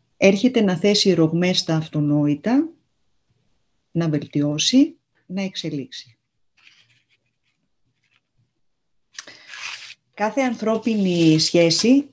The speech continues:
προσφέρει στον εαυτό τη δυνατότητα να καθρεφτιστεί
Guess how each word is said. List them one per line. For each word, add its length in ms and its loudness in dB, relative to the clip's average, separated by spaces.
προσφέρει 460 0
στον 260 -2
εαυτό 380 -6
τη 120 -6
δυνατότητα 1040 -8
να 140 -4
καθρεφτιστεί 1080 -6